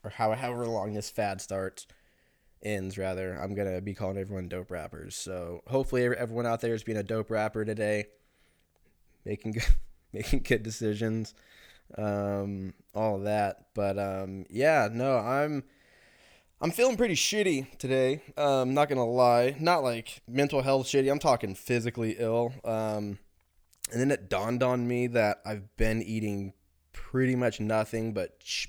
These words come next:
buffalo chicken wings and coffee <laughs> the, the last four days.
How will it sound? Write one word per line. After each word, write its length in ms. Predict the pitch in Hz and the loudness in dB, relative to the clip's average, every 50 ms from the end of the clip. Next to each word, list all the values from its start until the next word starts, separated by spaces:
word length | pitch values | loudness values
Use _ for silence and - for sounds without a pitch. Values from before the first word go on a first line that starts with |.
| 104 104 | -6 -2
buffalo 480 | - 117 110 113 - 120 120 123 120 117 | 0 0 0 0 -2 -2 0 0 0 0
chicken 400 | - - 120 117 - 120 117 117 | 0 -2 -2 -2 0 -2 -2 -2
wings 420 | 117 117 117 120 123 123 117 - | -2 -2 -2 -2 -2 -2 -4 -6
and 420 | - - 98 95 95 95 92 92 - | -8 -8 -8 -8 -8 -6 -8 -8 -8
coffee 600 | - - 107 107 139 - 190 202 220 233 247 - - | -4 -4 -2 -2 -2 -2 -2 -2 -2 -4 -6 -10 -12
<laughs> 60 | - | -10
the, 320 | - 139 131 - 156 147 - - | -6 -2 2 2 2 0 0 -2
the 160 | - 135 127 | -2 -2 -2
last 340 | 123 131 135 135 139 - - | 0 0 0 -2 -2 -4 -10
four 320 | - - - 120 117 120 | -16 -14 -8 -4 -4 -2
days. 400 | 117 120 123 127 135 147 160 - | 0 0 -2 -2 -2 -4 -8 -10